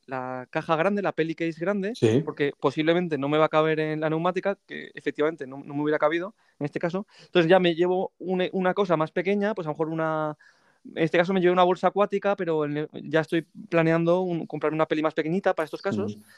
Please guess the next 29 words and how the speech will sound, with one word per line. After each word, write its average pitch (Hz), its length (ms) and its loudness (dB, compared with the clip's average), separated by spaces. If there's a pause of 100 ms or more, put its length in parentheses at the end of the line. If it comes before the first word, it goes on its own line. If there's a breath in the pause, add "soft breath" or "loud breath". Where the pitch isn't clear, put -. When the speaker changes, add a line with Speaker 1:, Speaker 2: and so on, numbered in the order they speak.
(260 soft breath)
Speaker 1:
Entonces 190 340 2
ya, 202 300 4
eh, 143 300 -8
ahí 143 260 -6 (300)
descarto 165 420 0
directamente 175 680 -2
llevarme 151 580 -4
un 160 140 -6
seiscientos 165 580 -2
fijo, 202 320 -12
¿no? 190 180 -4
Un, 165 180 -6
o 147 180 -6
un 147 80 -12
quinientos 160 320 -6
fijo, 185 240 0
que 120 80 0
es 117 60 2
Speaker 2:
Ujú. 113 80 2
Speaker 1:
muy 117 80 -6
grande. 175 360 0 (400 soft breath)
Me 151 100 0
llevo 147 140 8
directamente 160 320 2
un 175 60 -2
equipo 170 300 -4
más, 170 340 -2
más 170 180 -6
compacto. 190 540 -4